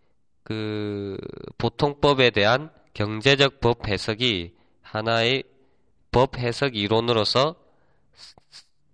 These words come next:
자리매김하려면은 첫 번째로 애당초 그 판사들이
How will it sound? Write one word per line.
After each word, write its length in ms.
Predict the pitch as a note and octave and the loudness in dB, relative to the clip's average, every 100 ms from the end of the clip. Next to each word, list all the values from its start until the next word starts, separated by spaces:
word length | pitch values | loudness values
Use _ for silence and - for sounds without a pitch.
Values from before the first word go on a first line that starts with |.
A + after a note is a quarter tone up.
| _ | _
자리매김하려면은 1600 | - A#2+ C3+ B2 G#2+ A2+ A#2 G#2 F#2 F2+ F2+ F#2 G#2 A#2 G#2 E2 - _ _ - | -2 0 2 0 2 0 0 -4 -2 -2 -2 -2 -2 0 -2 -8 -20 _ _ -12
첫 180 | - - | -10 0
번째로 680 | E3 D#3+ C#3 C3 C3 F#2 D#2 _ _ _ _ _ _ _ _ - | 0 4 4 6 4 0 -6 _ _ _ _ _ _ _ _ -2
애당초 420 | B2+ C3 - C3 | 0 0 0 0
그 880 | A#2 A2 G#2+ G#2 G#2 G2+ G2 G2 F#2+ _ _ _ _ _ _ _ _ _ _ _ _ _ _ _ _ - | 0 0 0 0 -2 -2 -4 -6 -8 _ _ _ _ _ _ _ _ _ _ _ _ _ _ _ _ -10
판사들이 800 | - D3+ D3+ B2 A2 A#2+ D#2+ D2+ | -6 -4 -2 -2 0 -2 -4 -12